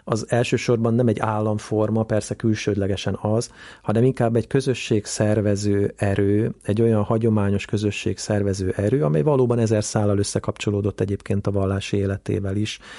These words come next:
főként a, az ottani embereknek. Tehát például a Szent Mise kánonjában akkoriban nem csak a pápa és a főpásztor neve, hanem az apostoli magyar király neve is megjelent.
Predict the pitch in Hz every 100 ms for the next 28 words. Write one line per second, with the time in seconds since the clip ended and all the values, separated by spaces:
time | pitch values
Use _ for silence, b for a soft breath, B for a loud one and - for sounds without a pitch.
0 | B B - 120 101 - 104 104 - -
1 | 101 101 - 101 107 - 101 98 101 104
2 | 107 - 120 - B B 101 - 113 113
3 | 110 110 B B B B - - - 135
4 | 110 110 107 - 110 110 113 117 117 113
5 | 117 123 127 - _ 110 107 117 107 107
6 | 107 110 104 - 110 98 98 95 - 95
7 | - 98 107 101 107 110 - 113 117 117
8 | 117 110 110 110 104 104 - 104 101 101
9 | 101 92 107 98 90 90 87 90 - 98
10 | 90 95 92 95 104 -